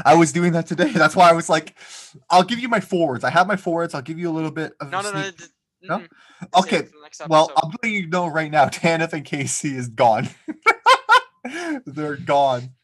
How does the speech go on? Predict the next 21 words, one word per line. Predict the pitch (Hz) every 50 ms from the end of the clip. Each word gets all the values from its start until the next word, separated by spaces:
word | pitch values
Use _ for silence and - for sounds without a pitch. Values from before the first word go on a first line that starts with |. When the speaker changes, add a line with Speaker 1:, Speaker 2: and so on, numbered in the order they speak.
| _ _ _ _ _ _ _ _ _
Speaker 1:
But | 180 170
yeah, | 190 202 190
we | 185 202
can | 196 - 202
do | 226 196
forwards. | 190 - 190 190 190 185 180 180 190 190 - - - - -
<laughs> | -
My | 151 127 - -
forwards | - _ - _ - - 339 311 311 _ _ _ _ -
are | 302 269 - _ _ _ _
fucked. | 202 156 131 - _ _ - _ _
I | 151 151
don't | 165 165
know | 156
what | 139 139
I'm | 131 127 131
doing, | - 135 127 120 123 123
but | - 147 -
yeah. | 156 160 143 - - _ _ _ _ _ _ _ _ _ _ _ _ _ _ _ _ _ _
Um, | - 135 131 127 123 120 117 117 110 107 _ _ _ _ _ _ _ _ _ _ _ _ _ _ _ _ _ _ _ _ _ _ _ _ _ _ _ _ _ _ _ _ _ _
yeah. | - 135 147 160 175 156